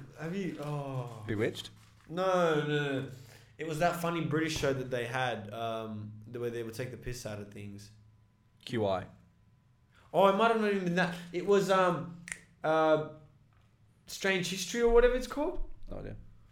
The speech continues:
Speaker 1: Ah, doesn't matter. Uh, I was just trying to refer-, reference that, you know. Doesn't
Speaker 2: Yeah.
Speaker 1: matter. It doesn't matter.
Speaker 2: To, to the English folk. But yeah, I thought that was quite funny. So I didn't, I wonder what he was to be saying such weird things about me. But I was like, yeah, I was just like, "Man, this is, this,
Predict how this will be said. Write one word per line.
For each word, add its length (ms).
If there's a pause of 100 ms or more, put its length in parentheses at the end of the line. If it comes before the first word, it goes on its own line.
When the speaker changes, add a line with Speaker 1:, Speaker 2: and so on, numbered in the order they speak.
(680)
Speaker 1:
Ah, 160 (240)
doesn't 200
matter. 200 (500)
Uh, 80 (300)
I 40
was 140
just 120
trying 180
to 60
refer-, 280
reference 480
that, 260
you 60
know. 140 (180)
Doesn't 260
Speaker 2:
Yeah. 60
Speaker 1:
matter. 160 (240)
It 40
doesn't 300
matter. 240
Speaker 2:
To, 80
to 100
the 120
English 260
folk. 200
But 100
yeah, 280 (180)
I 40
thought 160
that 0
was 180
quite 200
funny. 280
So 200
I 80
didn't, 160
I 80
wonder 240
what 160
he 140
was 320 (880)
to 100
be 140
saying 320
such 260
weird 300
things 240
about 200
me. 240
But 220 (880)
I 80
was 120
like, 140
yeah, 220
I 40
was 120
just 120
like, 100
"Man, 260
this 180
is, 220
this, 180